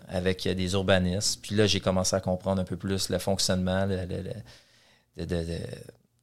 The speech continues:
d'une transaction, euh, où je dirais plus, euh, au niveau des ré-, euh, réglementaires pour avoir un projet conforme pour que la ville finisse par donner une autorisation au projet. Donc, j'ai commencé, j'ai, j'ai refait pour une troisième fois un autre projet, vingt-quatre logements.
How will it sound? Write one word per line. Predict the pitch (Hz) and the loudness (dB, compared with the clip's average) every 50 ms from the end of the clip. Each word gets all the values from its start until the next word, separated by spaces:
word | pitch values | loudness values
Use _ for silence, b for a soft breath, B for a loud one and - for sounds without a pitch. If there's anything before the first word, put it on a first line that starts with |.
| - - - - - - - | -20 -20 -20 -20 -20 -12 -6
d'une | - 95 92 | -4 -2 -2
transaction, | 90 - - 117 113 104 101 104 - - - - 110 104 104 104 104 101 98 | -2 2 6 6 8 8 8 8 6 6 6 6 6 6 8 8 8 8 6
euh, | 95 90 90 90 87 87 87 87 | 6 6 4 4 2 2 0 0
où | 90 90 92 | -2 -2 -2
je | 92 92 | -4 -4
dirais | 92 104 95 101 98 | -2 0 2 2 0
plus, | - 110 110 104 - - | 2 2 2 2 2 4
euh, | 104 95 92 92 92 90 | 4 4 4 2 2 0
au | 90 90 | 0 0
niveau | 95 98 95 92 101 107 107 | 0 0 0 0 0 -2 0
des | 101 95 95 92 92 | 0 0 0 2 2
ré-, | 90 104 - | 2 0 0
euh, | 104 98 92 87 85 | 0 -4 -4 -4 -2
réglementaires | 90 104 104 104 117 107 104 98 95 92 - 101 101 101 104 104 101 - | 0 2 6 10 10 10 10 8 6 6 6 8 8 10 8 6 4 2
pour | - - 120 113 101 | -2 0 2 4 6
avoir | 98 92 101 101 | 6 6 6 6
un | 95 | 4
projet | - - 95 92 92 98 101 | 4 2 0 2 2 2 0
conforme | - 104 101 90 - - 101 107 110 | 2 2 0 2 4 4 4 4 4
pour | 113 - 117 120 120 117 110 - | 2 0 0 2 2 0 0 0
que | - 95 95 95 95 | 0 2 2 2 2
la | 95 92 90 | 2 0 -2
ville | 87 92 95 101 98 | -2 -2 -2 -2 -2
finisse | 95 - - 90 92 92 92 - - | -4 -4 -4 -4 -2 -2 -2 -2 -2
par | - 92 90 92 92 92 - | -2 -2 -2 -2 -4 -6 -4
donner | - 90 90 92 | -4 -4 -2 -2
une | 92 95 | -2 -2
autorisation | 92 - 95 92 92 95 92 90 - - 95 95 | -2 -4 -4 -4 -2 -2 0 0 0 0 0 -2
au | 90 | -2
projet. | - 92 90 87 85 - - b b b b b b b b b | -2 -2 -4 -4 -4 -8 -12 b b b b b b b b b
Donc, | 92 95 92 | 0 2 4
j'ai | - 98 | 4 4
commencé, | 92 - 110 101 104 104 101 95 - - - - 107 | 6 8 8 10 10 8 8 6 4 2 0 0 -2
j'ai, | 104 95 | 0 4
j'ai | 92 104 | 6 6
refait | 101 - - - | 6 6 6 4
pour | - - 110 | 4 4 0
une | 104 | -2
troisième | 95 104 110 104 104 98 95 | 2 4 4 6 4 4 4
fois | - 110 | 4 4
un | 101 | 4
autre | 104 104 95 | 4 2 0
projet, | - 101 95 92 92 92 95 104 101 | 2 0 2 2 2 0 0 0 0
vingt-quatre | 98 101 95 - - 101 - | 0 0 0 4 2 2 4
logements. | 104 95 90 85 85 90 90 101 | 4 2 2 2 0 -2 -2 -2